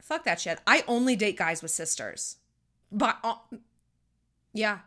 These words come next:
every relationship I've had, they've had a sister and they've been close with their mom.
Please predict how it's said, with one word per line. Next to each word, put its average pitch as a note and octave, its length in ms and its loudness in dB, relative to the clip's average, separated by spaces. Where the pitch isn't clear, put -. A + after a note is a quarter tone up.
every A#3+ 280 6
relationship B3+ 520 0
I've G3+ 140 0
had, G3 260 2
they've G#3 180 0
had G3 180 0
a G3+ 40 0
sister G#3 320 0
and G3 120 -6
they've F3+ 100 -8
been F#3+ 80 -8
close E3+ 300 -10
with F#3 80 -18
their E3+ 100 -10
mom. F3+ 380 -10